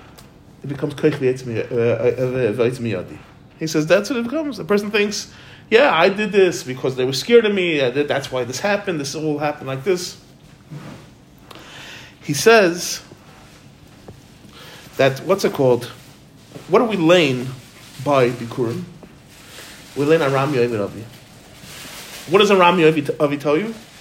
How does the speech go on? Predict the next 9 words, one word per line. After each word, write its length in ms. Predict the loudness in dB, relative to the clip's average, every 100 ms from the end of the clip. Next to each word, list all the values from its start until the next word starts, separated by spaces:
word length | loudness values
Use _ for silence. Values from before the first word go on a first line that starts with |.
| -20 -20 -20 -14 -6
It 100 | 2
says, 400 | 4 4 0 -4
not 480 | -2 0 2 0 2
only 500 | 2 2 0 -4 -8 -14 -20 -20 -20 -20 -20 -20 -20 -4
is 240 | -4 -4 0
the 160 | 2
peri 500 | 2 4 4 4 2
not 300 | 2 0 0 2
mine, 560 | 4 4 2 -2 -8